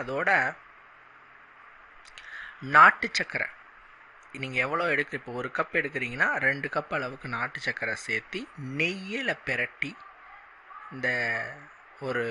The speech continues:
லேகியத்தை தயார் பண்ணுவாங்க. அது பேர் கற்றாழை லேகியம்ன்ட்டு. இது நம்ம கடையில கேட்டாவே நம்மளுக்கு கிடைக்கும், கற்றாழை லேகியம்ன்ட்டு. இதை நாம யூஸ் பண்ணணும். இது வந்து தினமும் ஒரு ஸ்பூன் அளவுக்கு சாப்பிடலாம். இளமை இருக்கும், வயோதிகம் வராது,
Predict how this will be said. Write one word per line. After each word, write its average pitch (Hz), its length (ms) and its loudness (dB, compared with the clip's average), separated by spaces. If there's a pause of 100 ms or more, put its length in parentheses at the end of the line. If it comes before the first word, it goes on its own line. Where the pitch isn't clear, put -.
(280)
லேகியத்தை 156 540 0
தயார் 120 400 2
பண்ணுவாங்க. 110 340 -10
அது 139 80 -6
பேர் 135 260 -4
கற்றாழை 160 560 2 (140)
லேகியம்ன்ட்டு. 117 760 -6
இது 247 180 -6
நம்ம 254 220 2
கடையில 208 460 6
கேட்டாவே 165 400 2
நம்மளுக்கு 120 440 -6
கிடைக்கும், - 380 -6
கற்றாழை 120 480 -2
லேகியம்ன்ட்டு. 110 640 -10 (560)
இதை 202 160 0
நாம 170 280 0
யூஸ் 135 340 -6
பண்ணணும். 127 340 -4 (400)
இது 165 260 -2
வந்து 180 340 2 (300)
தினமும் 170 460 -2 (160)
ஒரு 143 240 0
ஸ்பூன் 147 280 -6
அளவுக்கு 127 360 -2
சாப்பிடலாம். 117 680 -4 (300)
இளமை 131 460 -2
இருக்கும், 147 420 -6 (320)
வயோதிகம் 131 680 -2
வராது, 113 460 -4